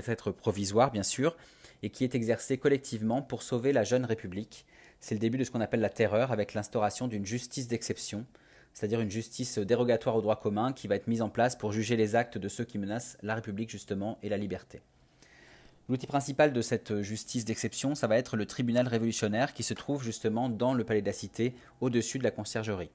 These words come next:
au-dessus de la prison. Des procès importants vont se tenir ici, hein, bien sûr, comme le dix-sept juillet dix-sept cent quatre-vingt-treize avec le procès de Charlotte Corday,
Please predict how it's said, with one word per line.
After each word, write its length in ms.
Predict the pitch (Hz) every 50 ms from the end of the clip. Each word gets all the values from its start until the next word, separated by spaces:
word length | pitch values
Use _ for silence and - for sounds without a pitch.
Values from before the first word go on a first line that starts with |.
| _ _ _ - -
au-dessus 300 | 98 92 95 - - 120
de 60 | 110
la 80 | 104 -
prison. 300 | - - 101 90 85 - - - _ _ _ _ - - - - - - - - _ _ _ _ _ _ _
Des 100 | - 120
procès 300 | 117 - - 127 - -
importants 400 | 131 123 120 127 - - 131 123
vont 120 | 113 101 95
se 120 | - -
tenir 380 | - - - 98 95 90 87 92
ici, 320 | - - - 127 135 143
hein, 60 | 123
bien 120 | 98 90 90
sûr, 320 | - - 117 127 147 -
comme 280 | - - 113 123 123 107
le 80 | 95
dix-sept 280 | 85 95 - - 117 101
juillet 280 | 101 104 101 107 110
dix-sept 260 | 98 104 - - 95 -
cent 60 | 101
quatre-vingt-treize 640 | - 107 - - 113 107 107 107 - - 117 110 107
avec 340 | 98 95 98 - - - -
le 120 | 87 107 104
procès 340 | - - 113 107 - 113
de 80 | 104 98
Charlotte 300 | - - 98 101 95 -
Corday, 420 | - 98 90 95 92 113 135 147